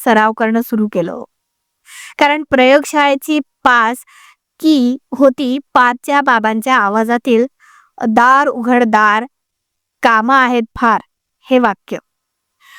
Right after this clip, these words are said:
पार्थने हे वाक्य त्याच्या बाबांच्या नकळत ऐकून घेतलं होतं. आता तो प्रयोगशाळेच्या दारासमोर उभा राहिला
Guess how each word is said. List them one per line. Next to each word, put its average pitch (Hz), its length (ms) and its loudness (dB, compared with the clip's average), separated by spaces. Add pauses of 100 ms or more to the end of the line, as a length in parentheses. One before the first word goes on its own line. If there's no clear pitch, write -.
(340)
पार्थने 339 460 0
हे 330 200 0
वाक्य 285 420 0
त्याच्या 262 280 0
बाबांच्या 247 560 0
नकळत 262 560 2
ऐकून 233 360 0
घेतलं 226 300 0
होतं. 208 240 -4 (920)
आता 233 400 0 (180)
तो 247 80 2
प्रयोगशाळेच्या 233 720 0
दारासमोर 240 640 -2
उभा 233 360 0
राहिला 233 420 0